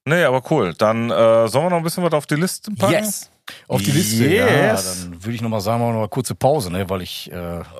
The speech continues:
Speaker 1: bist du nicht vorbereitet?
Speaker 2: Natürlich nicht.
Speaker 1: Sehr gut, ja.
Speaker 2: Natürlich nicht. Oder, oder, äh, eine Sache weiß ich, äh, die zweite Sache nicht. Dann fang du doch mal an, Stefan. Vielleicht fällt mir da noch zwischendurch was ein.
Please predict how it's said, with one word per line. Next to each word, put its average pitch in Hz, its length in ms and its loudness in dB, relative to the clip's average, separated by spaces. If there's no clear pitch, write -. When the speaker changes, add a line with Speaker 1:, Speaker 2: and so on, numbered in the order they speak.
Speaker 1:
bist 123 180 -6
du 170 60 -2
nicht 185 140 -4
vorbereitet? 98 640 -2
Speaker 2:
Natürlich - 480 -2
nicht. 98 340 -4
Speaker 1:
Sehr 139 280 -4
gut, 92 420 -10
ja. 117 80 -4
Speaker 2:
Natürlich 160 320 -2
nicht. - 220 -2
Oder, 151 300 2
oder, 185 400 0
äh, 143 240 0
eine 196 240 2
Sache 196 300 0
weiß 110 280 2
ich, - 240 -10
äh, 147 120 -2
die 139 100 -8
zweite 151 320 -2
Sache 127 200 -2
nicht. 156 180 -4
Dann 127 100 -2
fang 123 180 -4
du 143 100 -2
doch 135 80 0
mal 123 160 2
an, 131 80 0
Stefan. 139 320 -2
Vielleicht 120 220 -4
fällt 127 120 -4
mir 120 80 -2
da 113 100 0
noch 113 120 -2
zwischendurch 113 400 -6
was 104 120 -2
ein. 80 200 -4